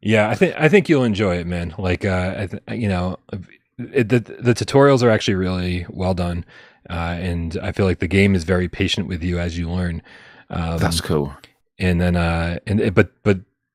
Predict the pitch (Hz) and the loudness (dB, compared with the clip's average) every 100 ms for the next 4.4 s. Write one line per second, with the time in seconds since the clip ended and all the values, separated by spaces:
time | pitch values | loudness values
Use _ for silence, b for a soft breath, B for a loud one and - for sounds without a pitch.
0 | _ _ _ - - 98 120 104 95 90 | _ _ _ -2 2 4 6 6 4 4
1 | 90 92 82 - 85 80 87 95 95 98 | 2 2 0 -4 -6 -6 -4 -4 -4 -6
2 | 90 92 92 - 80 80 85 78 80 85 | -6 -4 -4 -4 -10 -8 -6 -6 -8 -10
3 | 78 85 78 - - b b b 80 65 | -8 -8 -8 -10 -12 b b b -2 -2
4 | 80 80 87 | -2 -6 -10